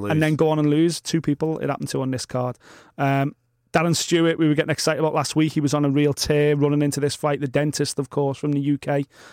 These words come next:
Speaker 1: um, got found out a little bit for me. Well, it was a split decision, but, you know, I, I'll be honest, I thought Darren needed a knockout in the set, in the,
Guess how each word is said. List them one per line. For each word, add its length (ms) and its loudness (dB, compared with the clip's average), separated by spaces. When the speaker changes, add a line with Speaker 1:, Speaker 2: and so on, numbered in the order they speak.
Speaker 1:
um, 380 -2
got 140 -2
found 280 -2
out 140 -6
a 40 -6
little 180 -6
bit 180 -4
for 100 -8
me. 300 0
Well, 260 2
it 640 -18
was 80 2
a 60 2
split 320 2
decision, 480 2
but, 220 2
you 80 4
know, 120 2
I, 160 2
I'll 140 0
be 120 2
honest, 220 -2
I 60 0
thought 280 -2
Darren 200 -2
needed 320 0
a 40 -2
knockout 380 -4
in 60 -10
the 80 -8
set, 260 -6
in 120 -6
the, 140 -8